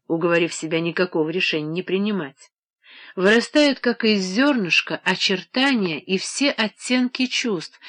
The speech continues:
которые вызовет совершённый поступок.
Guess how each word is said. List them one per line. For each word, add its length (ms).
которые 500
вызовет 500
совершённый 680
поступок. 760